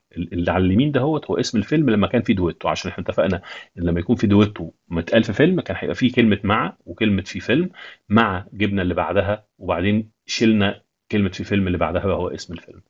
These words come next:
لكن في الحالة بتاعتنا هنا دي بقى، لما، لو ما كانش فيه أساسًا مع، ما كانش فيه دويتو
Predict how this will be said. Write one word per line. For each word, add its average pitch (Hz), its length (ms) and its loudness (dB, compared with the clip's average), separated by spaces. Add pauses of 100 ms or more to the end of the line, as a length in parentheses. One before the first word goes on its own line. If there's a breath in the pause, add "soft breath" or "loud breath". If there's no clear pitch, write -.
(420 loud breath)
لكن 90 180 -4
في 82 80 -4
الحالة 165 280 4
بتاعتنا 117 400 -2
هنا 98 200 -4
دي 90 120 -8
بقى، - 320 -6
لما، 87 320 -8
لو 92 120 -6
ما 87 120 -6
كانش 117 300 -2
فيه 120 280 -6
أساسًا 101 440 -4 (120)
مع، 92 420 -2
ما 82 60 -14
كانش 98 240 -10
فيه 101 140 -8
دويتو 98 380 -6